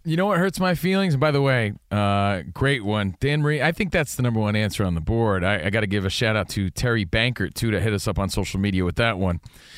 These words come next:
Um, but one I don't think anyone's gonna say, but he was a really solid pitcher, pitcher, man. They called him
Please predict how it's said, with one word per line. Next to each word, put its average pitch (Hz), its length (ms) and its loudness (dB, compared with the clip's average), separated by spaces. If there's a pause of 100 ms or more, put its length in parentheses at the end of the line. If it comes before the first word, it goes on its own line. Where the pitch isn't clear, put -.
(200)
Um, 113 460 2
but 135 180 0
one 254 200 4
I 262 80 4
don't 226 80 2
think 175 160 -2
anyone's 160 440 2
gonna 175 160 0
say, 175 420 0 (100)
but - 100 -4
he 214 60 2
was 190 100 0
a 170 80 0
really 208 540 0
solid 170 520 0
pitcher, 151 400 0 (100)
pitcher, 139 300 0
man. 104 240 2 (340)
They 156 100 0
called 185 340 2
him 160 340 0